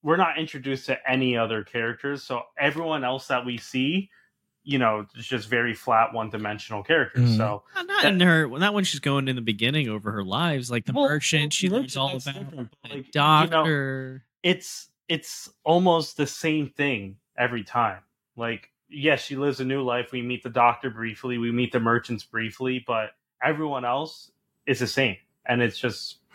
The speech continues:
Speaker 1: getting replayed again and again. So I don't think this was a very strong anime. Um, it's,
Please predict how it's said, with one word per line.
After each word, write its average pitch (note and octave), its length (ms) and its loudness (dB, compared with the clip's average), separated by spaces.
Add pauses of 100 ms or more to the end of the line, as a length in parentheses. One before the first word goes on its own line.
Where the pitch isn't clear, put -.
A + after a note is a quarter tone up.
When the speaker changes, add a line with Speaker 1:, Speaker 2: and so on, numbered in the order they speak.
(880)
Speaker 1:
getting A2 320 0
replayed A#2 580 2 (340)
again A2 300 -4
and G#2+ 140 -8
again. C#3 220 2 (1200)
So A#2 520 0 (680)
I E3+ 300 4
don't D#3 240 -6
think C#3 200 -6
this C3 180 -6
was A#2+ 100 -4
a A2+ 80 -2
very A2 300 2
strong G#2+ 480 -8
anime. A#2 800 -2 (200)
Um, A#2 80 -20 (1700)
it's, - 880 -2